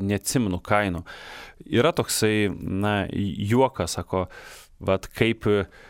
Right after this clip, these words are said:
kai kurie katalikai, sako, pasnikauja, sako, mėsos nevalgo, o tada susėda prie stalo ir sako, „Na kągi, dabar užkrimskime ikrų, kol kepa lašiša.“ Tai taip, šiais laikais, kada parduotuvėse,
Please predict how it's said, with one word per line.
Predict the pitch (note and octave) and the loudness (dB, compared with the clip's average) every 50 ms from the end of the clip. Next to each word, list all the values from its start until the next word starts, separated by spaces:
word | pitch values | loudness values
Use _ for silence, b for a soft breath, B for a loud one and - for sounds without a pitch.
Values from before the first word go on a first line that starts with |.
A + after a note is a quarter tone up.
| B B B - - - - - | B B B -10 -8 -8 -8 -2
kai | - G#2+ G2+ | -2 -2 -2
kurie | - - A2 G#2 G#2+ G#2+ G#2+ G#2+ G2+ F#2+ F2 F2 F2 F#2 F#2+ - | 0 0 2 4 4 4 4 4 4 2 0 -2 -4 -6 -4 -4
katalikai, | - - - G2+ G#2+ A#2+ - - - G2+ G2 G2 F#2+ F#2 - | -2 0 0 0 0 0 0 0 0 0 2 2 0 -2 -4
sako, | - - - - - - | -6 -8 -8 -10 -4 0
pasnikauja, | - A2+ A2 G2+ - - G2 - - F2 F2 F2 F2 E2 | 2 2 2 0 -2 -4 -4 -4 -4 -4 -4 -4 -4 -6
sako, | - - F2 F#2 | -6 -6 -2 0
mėsos | G2+ F#2+ - D#3 C#3+ - A2+ | 0 2 2 2 2 2 2
nevalgo, | G2+ F#2+ G2+ A2+ C3 D3 D3+ C#3+ C#3+ C3 A2+ | 2 4 4 4 4 2 2 2 2 2 2
o | G#2 - | 2 0
tada | - G2+ G2 F#2 | 0 0 0 0
susėda | G2 - - A#2+ A#2 A2+ G2+ - | -2 0 0 2 2 2 0 0
prie | - G2 F#2+ | -2 -2 -2
stalo | - - A2 A2 G#2+ G2 | 0 0 0 2 0 0
ir | - | 0
sako, | - - G#2 F#2+ - G2+ B B B B B B B B | 0 -2 0 0 0 -2 B B B B B B B B
„Na | - A#2 A2+ | -2 -2 0
kągi, | - D3 C#3 A#2+ G#2+ | 2 2 2 2 2
dabar | G2+ G2+ G#2+ A2+ | 2 2 2 0
užkrimskime | A2 G#2+ - - - - A#2+ B2+ B2 - - - - G#2 G2+ G2 F#2+ F#2+ F#2 B B B B B B - | 0 0 -4 -6 -2 0 0 2 2 -2 -2 -2 -2 0 2 2 2 2 0 B B B B B B -2
ikrų, | A#2+ C#3 - - B2+ A#2 | -2 -2 0 0 -2 0
kol | - A2+ G#2 G2+ | 2 0 0 0
kepa | - - A2 G#2 - - | 0 0 -2 0 2 2
lašiša.“ | G2+ G2 F#2+ - - G#2+ G2+ - - G#2 E2 D2+ B B B B B B B B _ _ _ _ | 2 2 2 0 -2 -2 0 2 0 0 0 -2 B B B B B B B B _ _ _ _
Tai | - G#2+ G#2+ A2 A2 A2+ A2+ A2 G#2+ G#2 - - | 2 4 4 4 4 4 4 2 2 0 -2 0
taip, | - G3+ G#3 D3+ G#2 - - - | 2 2 2 2 0 -2 -8 -10
šiais | - - - C3+ C3+ - - | -8 -2 0 0 0 2 2
laikais, | B2+ A#2+ A#2 - C3+ C#3 C3+ - | 0 0 2 2 0 0 0 0
kada | - - G#2+ G2+ G2+ A#2+ B2+ B2 A#2 A2+ A2 G#2 - - - - - - | -2 -2 -2 2 2 2 2 4 4 2 2 0 -2 -6 -14 -18 -6 -2
parduotuvėse, | - A#2 G#2 G2+ G#2+ G#2 - - F3 F#3 F3 C3 G2+ - - - F2 - | 0 0 2 2 0 0 2 0 2 4 4 2 2 0 -2 -4 -4 -6